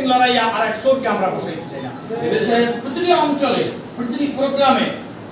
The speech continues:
আমি যাই, গিয়েছি, যেতেছি, আমি গিয়ে দেখছি যে প্রত্যেকটা মানুষ শান্তি চায়, শান্তিতে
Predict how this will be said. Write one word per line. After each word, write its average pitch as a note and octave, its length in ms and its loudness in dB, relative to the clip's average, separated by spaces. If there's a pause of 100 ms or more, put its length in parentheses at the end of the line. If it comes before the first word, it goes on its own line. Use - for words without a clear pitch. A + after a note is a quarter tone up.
(180)
আমি A#3 160 -4 (680)
যাই, A3+ 220 4 (640)
গিয়েছি, C4+ 400 2 (680)
যেতেছি, A#3+ 440 0 (400)
আমি A3+ 180 -2
গিয়ে A#3 220 4
দেখছি - 320 4 (540)
যে G#3 100 0 (300)
প্রত্যেকটা - 440 -2 (120)
মানুষ C4 280 4 (440)
শান্তি G3+ 420 0
চায়, - 200 -2 (300)
শান্তিতে A#3 400 0